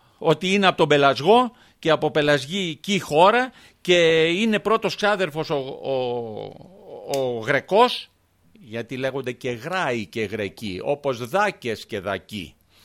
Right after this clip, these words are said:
για να καταλάβουμε λίγο τις, ε, συνδέσεις. Επομένως,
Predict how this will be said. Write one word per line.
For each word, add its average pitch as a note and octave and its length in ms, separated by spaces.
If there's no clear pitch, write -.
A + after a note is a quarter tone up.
για G#2 120
να G2 100
καταλάβουμε G2 580
λίγο F#2+ 240
τις, F#2+ 400
ε, F2+ 140
συνδέσεις. G#3 680
Επομένως, F3+ 720